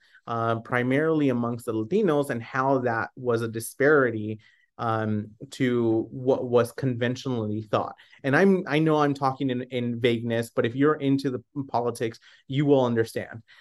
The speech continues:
Um, and so I wanted to understand these concepts. And so I signed up for a lot of the, those, uh,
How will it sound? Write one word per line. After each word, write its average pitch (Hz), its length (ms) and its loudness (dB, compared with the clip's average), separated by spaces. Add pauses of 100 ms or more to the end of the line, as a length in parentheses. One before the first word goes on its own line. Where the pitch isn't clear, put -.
(140)
Um, 123 380 2
and 139 160 2
so 139 360 4
I 151 160 0
wanted 165 300 0
to 147 120 -4
understand 135 480 -4
these 127 160 -6
concepts. 113 640 -4
And 120 120 -4
so 135 120 2
I 139 140 4
signed 165 280 0
up 175 140 2
for 135 160 2
a 110 60 0
lot 113 160 -2
of 120 100 -8
the, 120 240 -2
those, 123 380 0
uh, 120 200 -10